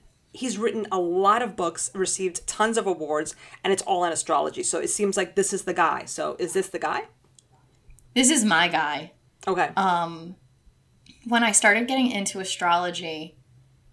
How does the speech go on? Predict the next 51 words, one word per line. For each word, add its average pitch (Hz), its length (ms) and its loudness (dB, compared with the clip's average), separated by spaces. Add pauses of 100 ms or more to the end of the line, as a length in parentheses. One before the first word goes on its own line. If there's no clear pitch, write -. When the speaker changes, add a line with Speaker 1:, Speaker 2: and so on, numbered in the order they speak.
(140)
Speaker 2:
this 196 260 2
book 214 240 -4
was 196 180 -6
recommended, 170 840 -2 (420)
but 185 160 2
it 175 80 4
was, 190 160 -4 (240)
and 180 220 2
I, 170 200 4
I 175 120 6
said 170 180 0
this 170 200 -2
to 170 40 -4
you 165 60 -6
when 160 100 -8
we 156 120 -10
picked 156 180 -10
the - 80 -12
book, 147 200 -8
it 175 160 -2
was 170 220 -4
recommended 175 720 0
a-, - 200 -6 (120)
as, 180 220 4
like, 175 100 -4
a 180 60 -6
very 160 460 -2 (200)
technical 247 600 0
book. - 320 -4 (560)
Speaker 1:
Mm-hmm. 196 220 -4
Speaker 2:
And 190 160 -2
that 160 260 6
was 165 220 -2
really 160 240 -2
what 143 160 -4
drew 147 180 -6
me 139 140 -4
to 139 140 -4
it. 117 240 -6
So 185 140 0
I, 175 180 -2
there 226 180 4
are 214 160 4
other 185 240 4
people 185 360 -6
who 185 80 -6
I 156 100 -2
think 160 180 -8
are 151 80 -4
more 156 380 -6
well-known, 139 800 -6